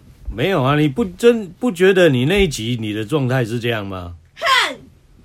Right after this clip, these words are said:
Speaker 2: 我不录了。
Speaker 1: 不录，不录叫蓝色。
Speaker 2: 啊？
Speaker 1: 哎，你们开始学英文了没有啦？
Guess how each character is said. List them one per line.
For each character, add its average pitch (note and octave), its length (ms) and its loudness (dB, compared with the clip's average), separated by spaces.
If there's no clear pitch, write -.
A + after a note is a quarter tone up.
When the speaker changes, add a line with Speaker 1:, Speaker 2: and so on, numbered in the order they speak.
Speaker 2:
我 D#4+ 40 -20
不 F4+ 220 -16
录 C5+ 720 0
了。 F#4+ 60 -18
Speaker 1:
不 A#2 140 -2
录， C#3 180 2
不 G#2+ 180 -6
录 C3 200 0
叫 B2 180 -2
蓝 G#2 260 -4
色。 A2 360 -6
Speaker 2:
啊？ - 80 -16
Speaker 1:
哎， C3+ 140 0
你 C3 100 2
们 C3 160 2
开 F3 180 0
始 A#2 160 -6
学 A2+ 260 -6
英 B2 140 -4
文 G2 140 -8
了 F#2 40 -10
没 E2+ 160 -12
有 D#2 160 -14
啦？ C#2+ 140 -20